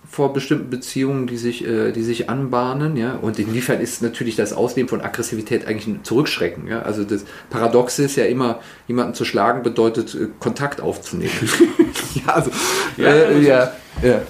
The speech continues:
Speaker 2: Und, und am Anfang, also auch in der Jugendzeit, äh, Abfuhr von allen möglichen Energien, die <laughs> vielleicht da sind.
Speaker 1: Ja, das, ähm, genau. Und dieses seltsame Verhältnis, da eine Mitte zu finden,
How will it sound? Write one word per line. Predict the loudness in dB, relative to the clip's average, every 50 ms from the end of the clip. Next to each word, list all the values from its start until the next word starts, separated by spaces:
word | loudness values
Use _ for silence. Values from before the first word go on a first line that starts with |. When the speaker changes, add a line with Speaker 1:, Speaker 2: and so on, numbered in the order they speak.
| -10 0 4
Speaker 2:
Und, | 6 6 6 8
und | 6 6 6 6 6
am | 6 6 6 6 6
Anfang, | 4 2 4 4 2 2 2 2
also | 2 4 4 2 2
auch | 0 0 0
in | 0 2
der | 2 2
Jugendzeit, | 2 2 2 2 0 0 -2 0 0 0 0 -2 -6
äh, | -6
Abfuhr | -6 -4 -2 -2 -2 -2 -4 -6 -2 0 2 2 0
von | 0 0 0 0 0 0 -2 -4 -4
allen | -4 -4 -2 0 2 2
möglichen | 2 2 0 -4 -4 -2 -2 -2 -2
Energien, | 0 0 0 0 0 0 2 2 2 2
die | 2 0 0
<laughs> |
vielleicht | 0 0 2 4 4 4 2 2 2
da | 2 2 2 2 2
sind. | 2 0 0 0 -2 -6 -10 -10 -8 -4 -4 -4 -4 -4 -8 -2 4
Speaker 1:
Ja, | 6 6 6 6 2
das, | -2 0 0 0 0 -2 -8 -14 -18 -20 -20 -20 -20 _ _ _ -20 _ _ -20 -20 -12 -6
ähm, | -4 -4 -2 -2 -4 -6 -8 -6 -6
genau. | -6 -4 -4 -6 -8 -10 -14 -18 -20 -20 -20 -20 -20 -20 -20 -20 -20 -20 -20 -18 -14 -14 -14 -12 -10 -2
Und | 2 2 2 2 0 -6 -12 -14 -16 -18 -12 -6
dieses | -2 0 0 2 0 0 -2 -4
seltsame | -8 -8 -4 4 4 4 4 4 0 -4 -2
Verhältnis, | 0 2 2 2 2 0 -4 -2 0
da | 2 2
eine | 4 2
Mitte | 4 4 2 2 2 -2
zu | -2 -2 -6
finden, | -6 -2 -2 -2 0 0 -4 -8 -8 -6 -6 -6 -6